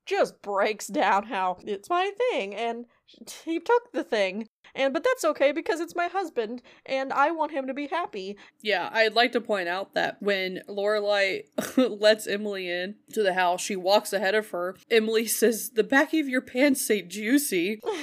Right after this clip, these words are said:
Speaker 1: <laughs>
Speaker 2: Lorelai said something about, "If, if I had known you were coming over, I would have worn my bra that said tasty," or something, right?
Speaker 1: I think Emily made that crack. This spurs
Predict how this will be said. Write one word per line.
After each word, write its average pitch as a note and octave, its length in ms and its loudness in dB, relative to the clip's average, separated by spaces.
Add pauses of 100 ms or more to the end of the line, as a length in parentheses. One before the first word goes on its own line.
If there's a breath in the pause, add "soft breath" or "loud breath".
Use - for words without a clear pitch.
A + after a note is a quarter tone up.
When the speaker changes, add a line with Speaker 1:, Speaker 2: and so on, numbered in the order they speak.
(100)
Speaker 1:
<laughs> - 340 -20
Speaker 2:
Lorelai A#3 340 -4
said A#3 140 -6
something A#3 180 -6
about, G#3 140 6
"If, F#3+ 140 2
if G#3 140 -12
I G#3 60 0
had G3+ 140 0
known C#4 220 -2
you C#4 100 -4
were A3+ 80 -8
coming G#3 340 -8
over, F3+ 600 -6 (120)
I F#3 100 -2
would G3+ 140 -4
have F3+ 140 -4
worn F#3+ 220 -8
my F#3 140 -2
bra F3 440 -2
that F#3 180 -4
said E3+ 180 -6
tasty," F#3 480 -10
or A3+ 100 -10
something, A#3 500 -10
right? A#3 340 -10 (160)
Speaker 1:
I C4 120 4
think E4+ 220 -2
Emily G3+ 280 -4
made F3+ 220 -6
that C3+ 200 -6
crack. - 460 -12
This B3 260 6
spurs G#3 840 -6